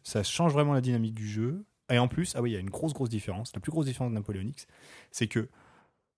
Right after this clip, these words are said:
dans tous les autres jeux dans Mémoire quarante-quatre, quand on a quatre unités au début, on lance, par exemple, elle lance, euh, X D. Mais après, quand on n'a plus qu'un pion, on continue à lancer X D.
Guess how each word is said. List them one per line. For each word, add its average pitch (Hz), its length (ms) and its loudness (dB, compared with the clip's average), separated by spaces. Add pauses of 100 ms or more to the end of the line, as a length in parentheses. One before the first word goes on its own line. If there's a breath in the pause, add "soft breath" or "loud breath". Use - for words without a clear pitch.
(120)
dans 104 100 6
tous 156 120 4
les 135 120 8
autres 123 80 6
jeux 120 80 8
dans 117 80 8
Mémoire 101 200 4
quarante-quatre, 104 340 0
quand 127 120 0
on 117 60 6
a 110 80 8
quatre - 240 2
unités 117 240 2
au 107 60 6
début, 113 240 4
on 127 100 8
lance, 123 220 2
par 95 140 -2
exemple, 117 260 -2
elle 92 80 -2
lance, 117 260 -6
euh, 98 140 -4
X 117 160 -4
D. 104 160 -6 (1080)
Mais 107 120 8
après, 123 240 6
quand 123 160 6
on 117 40 8
n'a 104 60 6
plus 175 120 0
qu'un 123 180 8
pion, 180 260 2
on 117 80 4
continue 202 320 6
à 170 60 4
lancer 135 340 0
X 123 220 -2
D. 107 80 0